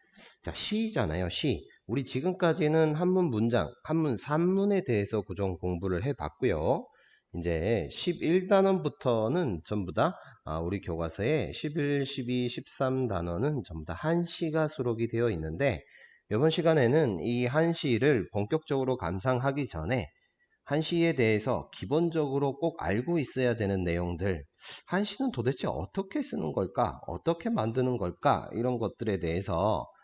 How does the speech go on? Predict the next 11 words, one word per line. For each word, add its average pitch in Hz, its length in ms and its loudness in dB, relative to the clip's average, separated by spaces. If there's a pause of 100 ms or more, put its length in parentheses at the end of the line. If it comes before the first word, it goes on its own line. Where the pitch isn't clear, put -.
(180)
좀 98 180 -4
공부를 107 420 0
한 139 260 0
다음에 107 680 -2 (260)
다음 110 260 2
시간부터 120 800 0
본격적으로 92 800 -2
한시 113 580 0
감상을 95 560 -2
하도록 110 400 -2
하겠습니다. 87 640 -4